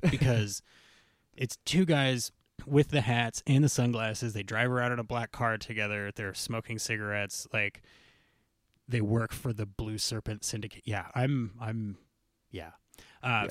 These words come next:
Speaker 2: Phil points out that seeing Jet's combat ability again is awesome and kind of terrifying. Fully agree. And he actually literally squeezes somebody for information. <laughs> Like,
Speaker 1: Yeah.
Speaker 2: That's great.
Speaker 1: And to Rosie, Kylie is just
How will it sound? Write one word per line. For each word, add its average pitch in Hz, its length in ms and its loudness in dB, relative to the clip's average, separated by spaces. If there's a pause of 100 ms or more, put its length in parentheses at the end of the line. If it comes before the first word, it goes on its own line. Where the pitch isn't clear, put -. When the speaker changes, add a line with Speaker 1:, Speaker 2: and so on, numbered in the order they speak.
Speaker 2:
Phil 160 200 4
points 143 280 0
out 127 160 2
that 110 140 -8
seeing 120 300 2
Jet's 107 260 -2
combat 107 480 -2
ability 98 440 -6
again 92 420 -4
is 92 120 -8 (180)
awesome 90 460 -6
and 95 100 -14
kind 90 180 -10
of 82 80 -14
terrifying. 90 600 -6
Fully 98 480 -4
agree. 85 400 -14 (120)
And 110 320 0
he 107 520 -4 (640)
actually 143 480 0
literally 170 640 -2
squeezes 147 480 2
somebody 117 300 -2
for 117 160 -8
information. 117 720 -4
<laughs> - 60 -20 (140)
Like, - 220 0 (800)
Speaker 1:
Yeah. 98 440 -4
Speaker 2:
That's 143 180 -6
great. 131 260 4
Speaker 1:
And 120 200 -4 (280)
to 147 140 4
Rosie, 143 600 0
Kylie 147 420 -4
is 120 180 -2
just - 440 -4